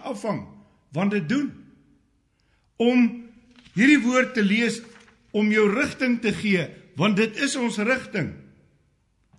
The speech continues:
Om hierdie woord te bewaar in ons harte soos 'n skat, want dit is 'n skat. Om hierdie woord van God te ondersoek, daar's soveel diepte, daar's soveel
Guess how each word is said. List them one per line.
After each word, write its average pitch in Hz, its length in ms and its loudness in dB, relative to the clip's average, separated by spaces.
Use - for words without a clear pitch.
Om 214 160 2
hierdie 277 220 4
woord 262 260 0
te 220 100 -2
bewaar 214 460 0
in 226 100 -2
ons 196 160 -4
harte 220 320 -4
soos 208 300 -8
'n 202 60 -6
skat, 226 420 -8
want 202 180 0
dit 220 260 -4
is 269 180 -2
'n 240 80 -4
skat. - 680 -6
Om 208 180 4
hierdie 247 360 4
woord 240 320 -2
van 190 220 -6
God 190 380 -8
te 190 100 -6
ondersoek, - 800 -2
daar's 196 320 -2
soveel 233 540 -2
diepte, 233 480 0
daar's 202 240 -2
soveel 247 400 -2